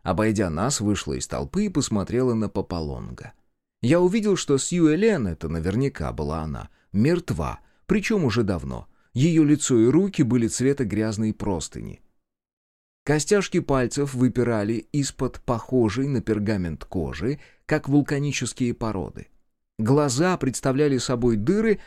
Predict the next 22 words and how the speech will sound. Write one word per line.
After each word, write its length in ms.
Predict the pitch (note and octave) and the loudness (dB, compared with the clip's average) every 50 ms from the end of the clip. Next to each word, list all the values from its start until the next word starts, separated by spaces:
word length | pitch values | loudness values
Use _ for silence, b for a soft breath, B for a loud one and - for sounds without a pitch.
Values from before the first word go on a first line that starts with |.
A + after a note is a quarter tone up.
| B B | B B
заполненные 800 | A#2 A2+ C#3 E3 D3+ - D3 D3+ D3 C#3 C#3 C3+ C3 B2+ B2 A#2+ | 0 2 2 2 2 2 2 4 4 4 2 2 0 0 -2 -2
попкорном. 800 | - A#2+ G#2 - - - - E2+ D2+ C2 C2+ B1+ A1+ - - - _ _ _ _ - | -2 -2 -4 -4 -6 -6 -6 -6 -4 -6 -8 -10 -10 -12 -14 -16 _ _ _ _ -2
Одно 420 | G#2 B2 B2+ B2+ D#3+ F#3+ G3+ G#3+ | 0 0 2 2 2 4 4 4
зернышко 560 | F#3+ G3 A3 G#3 G#3 G#3 G#3+ G3+ - - G3+ | 4 4 4 4 6 4 2 2 2 0 -2
свисало 540 | F#3 - D3 B2+ A#2 - - C#3+ D3 D#3 D3+ | -2 0 0 0 0 0 0 0 2 2 2
из 160 | C#3+ A#2 G#2+ | 2 2 2
левой 260 | A2 A2+ A#2+ B2 B2 | 2 2 4 2 2
глазницы, 600 | G#2 G#2 A2 G#2+ G2+ F#2+ A2 G#2+ G#2 - - A2+ | 2 4 2 2 2 2 0 0 0 0 -2 -4
как 180 | - A#2 G#2 - | -2 -2 -4 -2
козявка 500 | - G2+ F#2 E2 F#2+ G#2+ A2+ - - C3 | -2 -2 -2 0 0 -2 -2 -2 -4 -4
из 140 | B2+ A2 F#2 | -4 -2 -2
ноздри. 480 | G#2+ F#2+ F2+ D2+ D2+ D2+ - A#1 - - _ _ _ _ _ _ _ _ - | -2 -4 -4 -4 -6 -8 -10 -10 -14 -14 _ _ _ _ _ _ _ _ -2
По 100 | - C#3 | 0 0
спине 480 | C3 - - - A2+ G2+ F2 C#2 G#1 G1+ | 0 0 0 0 0 0 0 -2 -4 -8
Грейс 460 | - - A2 C3 D3 D3+ C#3 - - _ _ _ - | -6 -2 0 0 0 0 -2 -6 -8 _ _ _ 0
пробежала 560 | - F3 D#3+ C#3+ C3 G#2 A2 G2 E2+ E2+ F#2 | 2 2 4 4 2 2 2 0 0 0 -2
дрожь. 460 | F2+ G#2 E2 B1+ - - - - _ _ _ _ _ _ - | -2 -2 -4 -4 -6 -10 -14 -18 _ _ _ _ _ _ 2
«Помнишь 680 | - G3+ A3+ B3 C4 C#4+ C#4+ C#4+ C#4+ D#4 D#4 C4 - - | 6 6 8 8 8 6 4 4 4 4 4 2 2 2
меня?» 600 | C4 D4 D4+ D4+ D4+ D4+ C#4+ B3 F#3+ C3+ G#2 - _ _ _ _ - | 4 4 4 6 6 6 6 6 4 2 0 -6 _ _ _ _ 0
крикнула 580 | F3+ F#3+ A3 G3 - D#3+ D#3+ D#3 D3+ D3+ C#3+ | 4 4 4 4 4 4 6 6 6 6 4
она 300 | C#3+ C#3 D3 F3 F#3+ F#3+ | 4 2 2 2 0 2
Папалонгу. 920 | - E3+ D#3+ E3 E3+ D#3+ E3 E3+ E3 D3+ A#2+ G2+ F#2 D#2 - C2 - - | 4 4 4 4 4 4 6 8 6 6 6 4 0 -2 -4 -8 -10 -12